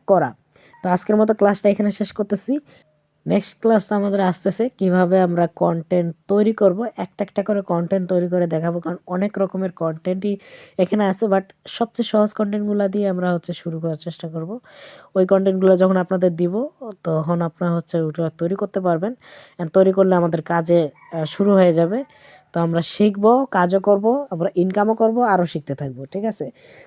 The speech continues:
কারণ যত, আহ, ইনকাম হবে একসময় যে তত আপনাদের ইচ্ছা শক্তি বাড়বে, আর ইচ্ছা শক্তি বাড়লে আরও বেশি কাজ হবে, ঠিক আছে? তো সবাই ভালো থাকবেন, আল্লাহ হাফেজ।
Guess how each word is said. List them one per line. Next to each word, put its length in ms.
কারণ 280
যত, 300
আহ, 380
ইনকাম 400
হবে 320
একসময় 440
যে 280
তত 180
আপনাদের 480
ইচ্ছা 240
শক্তি 300
বাড়বে, 400
আর 160
ইচ্ছা 240
শক্তি 280
বাড়লে 260
আরও 200
বেশি 220
কাজ 260
হবে, 180
ঠিক 140
আছে? 240
তো 80
সবাই 260
ভালো 180
থাকবেন, 340
আল্লাহ 200
হাফেজ। 320